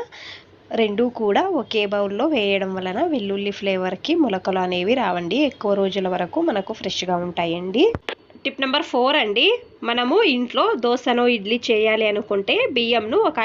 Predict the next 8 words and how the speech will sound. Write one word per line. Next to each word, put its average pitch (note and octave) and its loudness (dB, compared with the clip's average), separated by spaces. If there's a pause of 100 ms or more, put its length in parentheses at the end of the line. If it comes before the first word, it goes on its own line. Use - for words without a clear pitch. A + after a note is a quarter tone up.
ఐదు A3 0
ఆరు G#3+ 0
గంటలు G#3 -2
నానబెడతామండి. G3+ 0 (560)
తర్వాత C4+ 2 (600)
ఆ - 4 (100)
బియ్యంను B3+ 2 (140)
బాగా A#3 2